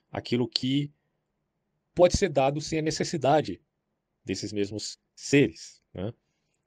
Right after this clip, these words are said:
É, então, a pu-, a, a pluralidade ela não deve ser postulada sem necessidade, esse que é o ponto.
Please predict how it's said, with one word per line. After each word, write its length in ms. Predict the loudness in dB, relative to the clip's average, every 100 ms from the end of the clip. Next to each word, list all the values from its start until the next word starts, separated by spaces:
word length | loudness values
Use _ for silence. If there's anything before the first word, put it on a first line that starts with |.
| _
É, 460 | -4 -2 0 -2 -2
então, 180 | 0
a 60 | 0
pu-, 140 | 0 0
a, 240 | 2 2
a 40 |
pluralidade 600 | 2 4 6 6 6 6
ela 80 | 4
não 160 | 0 2
deve 320 | 6 6 4
ser 140 | 0
postulada 680 | -2 -2 -2 0 2 2 4
sem 400 | 4 6 4 4
necessidade, 680 | -2 -2 -6 -6 -6 -4 -4
esse 120 | -6
que 60 | -6
é 40 |
o 20 |
ponto. 400 | -6 -6 -8 -12